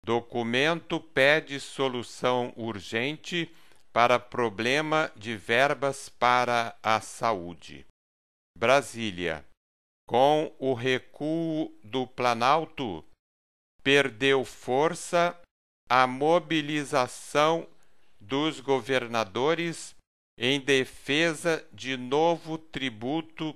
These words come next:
para a saúde. A expectativa inicial deles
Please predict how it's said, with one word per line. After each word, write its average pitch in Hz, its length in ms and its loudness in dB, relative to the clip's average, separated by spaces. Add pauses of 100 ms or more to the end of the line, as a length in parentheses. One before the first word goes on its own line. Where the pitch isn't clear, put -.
(120)
para 135 560 4
a 120 200 -2
saúde. 92 720 -6 (720)
A 113 160 4
expectativa 135 1400 2
inicial 131 840 0
deles 131 760 -4